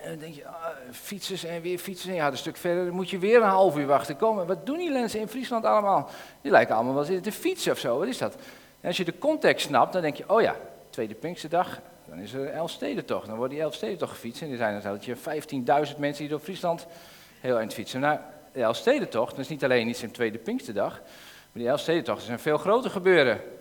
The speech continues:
in Friesland. Dus als je de cultuur van de Friezen leert kennen,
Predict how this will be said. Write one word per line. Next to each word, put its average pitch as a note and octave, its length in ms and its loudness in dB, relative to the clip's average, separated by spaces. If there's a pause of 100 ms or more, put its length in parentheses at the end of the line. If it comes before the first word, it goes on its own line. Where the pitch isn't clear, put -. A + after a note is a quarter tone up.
in C#3 140 -4
Friesland. A#2+ 580 -2 (340)
Dus D3 80 -6
als D#3+ 100 0
je F3+ 80 -2
de D#3+ 100 -2
cultuur G#3 440 -2
van E3 160 4
de C#3 60 0
Friezen A3+ 380 -2
leert A2 240 0
kennen, B2 340 2